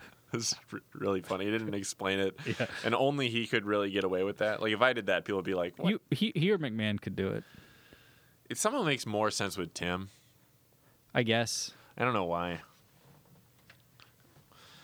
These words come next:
Speaker 2: But yeah, it's weird, like, 'cause I wanted to use Louis as an example a couple of times of, like, a great comic.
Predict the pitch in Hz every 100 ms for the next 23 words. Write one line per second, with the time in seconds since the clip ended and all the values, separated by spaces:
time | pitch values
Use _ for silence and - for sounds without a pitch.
0 | - - - - - - - - - 135
1 | 135 120 120 131 143 139 131 135 123 127
2 | 143 139 127 123 117 127 117 110 104 110
3 | 107 104 82 - 110 110 101 107 104 98
4 | 98 101 113 113 101 - 104 98